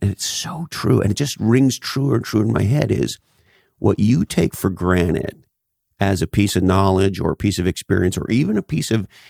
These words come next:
intellectual capital that you developed as being obvious and being maybe not as valuable is gold to many. And so what he's trained me in is that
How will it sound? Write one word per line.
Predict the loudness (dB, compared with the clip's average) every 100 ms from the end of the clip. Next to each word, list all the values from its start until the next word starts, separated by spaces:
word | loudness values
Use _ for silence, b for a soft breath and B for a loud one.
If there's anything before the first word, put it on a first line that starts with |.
| b
intellectual | 0 2 2 0 -2
capital | -2 0 2 2 2
that | 2 0
you | 0 0
developed | 0 0 0 -2 -4 -12 _ _ _ _ _ -2
as | -2
being | 2 4 4 2
obvious | 2 2 2 2 2 -2 -10 -16 _ _ _ _ _ _ 0
and | 2 4
being | 4 4 4
maybe | 4 4 2
not | 2 2
as | 0
valuable | 2 2 2 2 2 0 -2 -8 _ _ _ _ _ _
is | 0 0
gold | 2 2 0 -4
to | -2 0
many. | 2 2 0 -6 _ _ _ _ _ _ _ _ _ _ _ _ _ _ _ _ _
And | 0 0
so | 2 2 2 0 _
what | -2 0 2
he's | 2 0
trained | 0 2 4
me | 4 4 2
in | 0
is | -2 -4
that | -4 -6